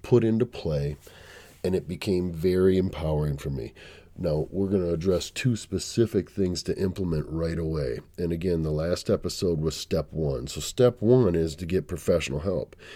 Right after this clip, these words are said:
If you do feel stigma, if you do feel shame, if you do feel like you can't talk to somebody, which is what the science studies prove, then that should be enough for you to know,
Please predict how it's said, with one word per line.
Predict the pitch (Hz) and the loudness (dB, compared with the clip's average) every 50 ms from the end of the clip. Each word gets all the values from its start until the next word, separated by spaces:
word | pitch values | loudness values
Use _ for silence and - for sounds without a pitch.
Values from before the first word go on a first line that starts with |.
| - - - - - _ | -18 -20 -20 -20 -12 _
If | - 87 - - 95 | -8 -6 -6 -2 -2
you | 95 90 | -2 0
do | 78 92 101 113 | 2 2 2 2
feel | 110 - - 120 120 123 120 | 2 0 2 4 4 4 4
stigma, | - - - - 113 113 113 117 123 123 120 | 0 -2 -2 0 0 0 2 2 4 4 4
if | 113 92 78 - | 4 2 0 -2
you | 95 95 | -4 -4
do | 87 76 104 110 107 | 0 0 0 0 0
feel | - - - 110 113 107 | -2 -2 0 0 2 0
shame, | - - - 123 117 117 113 113 117 117 110 | 0 -2 0 0 2 2 4 2 2 2 2
if | 87 73 - 80 | 0 -2 -2 -4
you | 85 | -4
do | 80 92 104 107 | 0 0 0 0
feel | - - 110 107 110 | 0 0 0 0 2
like | 110 107 107 - - | 2 2 2 2 0
you | 107 101 | 0 0
can't | - - 123 117 107 101 - | 0 0 2 2 2 0 -2
talk | - - 98 104 104 - | -4 -4 -4 -4 -2 -4
to | 98 98 | -4 -6
somebody, | - - 104 101 98 98 98 92 90 92 107 110 - - - - - - - - | -4 -4 -4 -4 -2 -2 -4 -4 -4 -4 -6 -6 -8 -14 -20 -20 -20 -20 -18 -12
which | - 85 80 - 90 | -10 -8 -6 -6 -6
is | 85 80 80 | -6 -6 -4
what | 85 87 78 - | -2 -2 -2 -2
the | 80 73 | -4 -6
science | - - 87 85 90 92 95 76 - - | -4 -2 -2 0 2 2 0 0 -2 -6
studies | - - 95 92 95 95 85 76 - - - - _ _ _ - - _ _ - - _ - - - - - | -6 -4 -2 0 0 0 -2 -2 -6 -12 -18 -20 _ _ _ -20 -20 _ _ -20 -20 _ -20 -20 -20 -20 -18
prove, | - - - 127 135 104 67 64 78 76 - - - - - - - - - - - | -6 2 4 6 6 6 4 2 -2 -4 -6 -10 -20 -20 -20 -20 -20 -20 -20 -14 -10
then | - 78 85 98 92 90 82 76 | -8 -2 0 0 0 2 2 2
that | 85 98 120 139 - - | 4 6 6 6 4 4
should | - 139 131 117 | 4 2 4 4
be | 131 127 123 | 6 6 6
enough | 107 117 117 123 117 - | 8 8 6 6 6 4
for | - - 98 | 2 0 0
you | 90 82 80 80 78 73 | 0 2 2 2 2 0
to | - - - - 95 82 | -2 -4 -4 -2 0 2
know, | 82 98 101 95 87 82 82 76 | 4 6 6 6 6 4 4 2